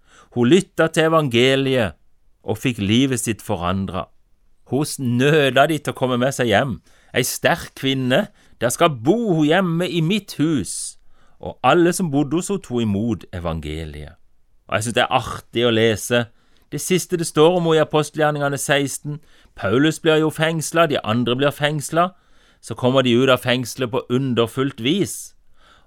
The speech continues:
Og så står det, etter at de var kommet ut fra fengselet, gikk de hjem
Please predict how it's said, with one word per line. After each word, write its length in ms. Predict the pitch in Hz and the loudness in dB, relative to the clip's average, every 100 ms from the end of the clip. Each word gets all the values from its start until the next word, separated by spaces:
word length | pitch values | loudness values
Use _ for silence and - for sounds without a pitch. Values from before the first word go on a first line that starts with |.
| - | -10
Og 100 | 98 | -6
så 100 | 127 | -6
står 360 | 117 120 123 - | -2 2 4 2
det, 40 | - | 2
etter 420 | 135 104 - 123 | 0 -2 -4 2
at 140 | 127 | 2
de 80 | 131 | 2
var 80 | 127 | 0
kommet 280 | 127 123 113 | 0 -2 -2
ut 160 | 123 - | -4 -2
fra 160 | 123 | -6
fengselet, 640 | - 113 117 - - 123 - - _ - | -2 -2 -4 -6 -6 -4 -4 -12 _ -8
gikk 380 | 101 143 - - | -2 -2 -2 -6
de 80 | 147 | -4
hjem 380 | 117 104 139 | 0 2 0